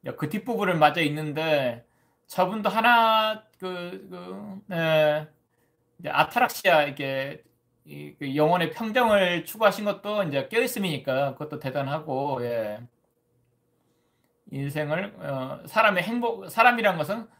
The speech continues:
고를 싫어하고 행복을 지향하더라. 쾌락을 지향하더라. 예, 다시 말해서 평정,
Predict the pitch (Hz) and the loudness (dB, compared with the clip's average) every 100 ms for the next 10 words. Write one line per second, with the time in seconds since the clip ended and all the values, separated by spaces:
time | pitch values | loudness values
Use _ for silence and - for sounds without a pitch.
0 | _ - 180 190 208 214 208 196 156 180 | _ -4 -2 0 -2 2 8 8 6 -2
1 | 226 240 214 156 165 156 143 131 117 - | -4 -4 -2 -2 2 2 2 -2 -10 -12
2 | _ _ _ _ 233 247 233 160 160 147 | _ _ _ _ 0 2 2 2 2 2
3 | 131 104 - - 123 120 - 127 143 127 | 0 -4 -8 -6 -6 -6 -6 -6 -4 -6
4 | 120 - 226 214 208 113 | -8 -10 -6 0 0 0